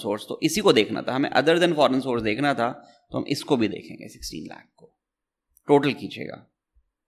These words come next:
फ़ोर प्लस टेन फ़ोर्टीन प्लस सिक्सटीन,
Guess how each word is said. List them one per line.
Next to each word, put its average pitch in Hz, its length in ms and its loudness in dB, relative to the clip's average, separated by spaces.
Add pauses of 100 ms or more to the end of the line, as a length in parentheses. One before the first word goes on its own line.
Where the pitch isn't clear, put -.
(800)
फ़ोर 147 240 4 (760)
प्लस 113 220 -2
टेन 113 160 4
फ़ोर्टीन 139 480 2 (760)
प्लस 165 260 8 (1000)
सिक्सटीन, - 600 -6